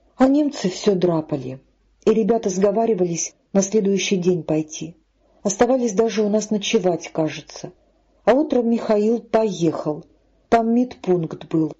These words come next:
и должен был быть бой, но его, кажется, не было. Михаил приехал на извозчике и сказал, что всё кончено и что будут петлюровцы. Сам Булгаков дважды отразил своё участие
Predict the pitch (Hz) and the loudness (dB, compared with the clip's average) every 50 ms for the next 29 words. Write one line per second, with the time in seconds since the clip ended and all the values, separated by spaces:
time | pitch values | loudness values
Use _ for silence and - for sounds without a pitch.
0 | _ _ _ _ _ _ _ _ - 202 185 190 247 254 247 - 214 214 196 196 | _ _ _ _ _ _ _ _ -2 0 2 2 2 2 2 0 0 0 0 0
1 | 180 202 233 226 220 185 180 196 208 175 175 165 160 175 196 190 185 170 156 - | 0 0 0 0 -2 -2 -2 -2 -2 -2 -6 -6 -2 0 2 2 2 0 0 -4
2 | - - _ _ _ _ _ _ _ _ _ 233 254 247 202 233 247 - 233 220 | -10 -20 _ _ _ _ _ _ _ _ _ 2 2 2 2 0 -2 0 -2 -2
3 | 208 208 196 - - - 220 214 196 180 165 156 147 151 151 147 156 151 151 - | -2 -6 -10 -10 -4 -2 0 0 0 0 -2 -2 -2 -4 -6 -6 -6 -12 -16 -20
4 | _ _ _ _ _ _ _ _ _ _ _ _ _ _ _ _ _ _ 185 185 | _ _ _ _ _ _ _ _ _ _ _ _ _ _ _ _ _ _ -2 0
5 | - 196 190 190 180 185 196 180 180 175 180 180 - 180 165 170 175 175 170 180 | 2 2 2 2 2 0 0 0 2 2 0 0 0 -4 -2 0 0 0 0 0
6 | 190 247 254 254 - - - - - - - - - - - - _ 220 214 - | 0 0 0 0 -2 -6 -4 -2 -2 -2 -2 -4 -12 -20 -20 -8 _ -6 -2 0
7 | - 202 180 196 185 185 180 - - - 180 180 - - - 180 - - - 233 | 0 2 2 2 0 0 -2 -6 -2 -2 -2 -2 -2 -4 -4 -4 -4 0 0 0
8 | 254 254 247 - - 208 202 202 202 202 - _ _ _ _ _ _ _ 175 175 | 2 2 0 0 0 0 0 -2 -4 -6 -12 _ _ _ _ _ _ _ -6 -4
9 | - - - 240 240 214 185 170 185 185 196 196 - - - 180 - - 180 175 | -4 -2 0 0 0 2 2 0 0 0 0 -2 -4 -8 -12 -12 -6 -2 0 2
10 | 175 165 160 147 - - - - - 151 156 - _ _ _ _ _ _ _ _ | 2 2 0 -2 -4 -8 -16 -12 -10 -10 -10 -10 _ _ _ _ _ _ _ _
11 | _ _ _ _ _ _ _ _ _ _ _ _ _ _ _ _ _ _ _ _ | _ _ _ _ _ _ _ _ _ _ _ _ _ _ _ _ _ _ _ _
12 | _ _ _ _ _ 190 - - 220 208 202 190 202 202 190 240 240 240 - 214 | _ _ _ _ _ -4 2 2 2 2 4 2 0 2 2 0 0 0 -2 -4
13 | - - - 185 202 214 226 208 180 156 156 147 170 151 - - 180 180 196 185 | -4 -2 -2 0 2 2 2 2 0 0 0 0 0 -2 0 0 -2 0 2 2
14 | 185 185 175 156 180 175 160 - - - 165 165 170 170 156 - - - - - | 2 2 0 0 0 0 0 -2 -4 -2 0 0 2 2 0 0 -2 -2 0 0
15 | 233 233 226 - - - 185 185 180 180 | 2 0 0 -4 -2 0 2 2 2 0